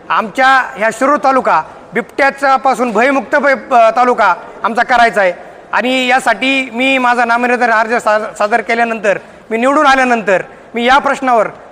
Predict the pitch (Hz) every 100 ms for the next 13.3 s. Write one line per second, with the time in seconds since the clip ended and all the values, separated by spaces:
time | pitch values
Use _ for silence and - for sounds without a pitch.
0 | - 220 262 269 269 247 262 269 233 220
1 | 196 247 269 269 254 262 269 269 233 240
2 | 247 214 208 175 - - - 262 - 269
3 | 269 233 269 262 240 247 240 247 247 247
4 | 233 226 202 226 220 233 214 208 190 202
5 | 208 240 247 - - - 202 226 - -
6 | 233 277 330 247 - - - - 247 285
7 | 262 233 185 - - 233 262 - 254 269
8 | 269 277 277 277 262 240 233 233 214 190
9 | - - - - 277 311 285 254 254 233
10 | 202 180 - - 196 233 262 285 269 262
11 | - 196 151 - - 175 - 302 262 277
12 | 254 240 247 240 240 240 233 233 226 226
13 | 220 220